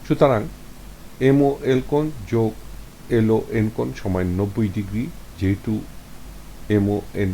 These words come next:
কোণ সমান নব্বই ডিগ্রি। সুতরাং কোণ এমওএল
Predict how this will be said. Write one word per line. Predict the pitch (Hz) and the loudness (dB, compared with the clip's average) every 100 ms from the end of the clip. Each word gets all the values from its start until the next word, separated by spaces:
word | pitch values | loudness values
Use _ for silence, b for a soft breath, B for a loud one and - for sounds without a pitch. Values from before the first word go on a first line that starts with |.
| - | 0
কোণ | 95 95 - | -2 -2 -6
সমান | - 90 85 | -4 -2 0
নব্বই | 85 - 80 | -2 -2 -4
ডিগ্রি। | - - - - - - - - - - - - - - - | -4 -10 -14 -14 -16 -16 -16 -16 -16 -16 -16 -12 -12 -12 -4
সুতরাং | 120 117 107 107 - - - - - - | -2 2 2 2 2 2 0 -8 -16 0
কোণ | 117 107 110 - 113 | 4 4 2 0 2
এমওএল | 117 120 120 98 107 | 2 0 -2 -2 0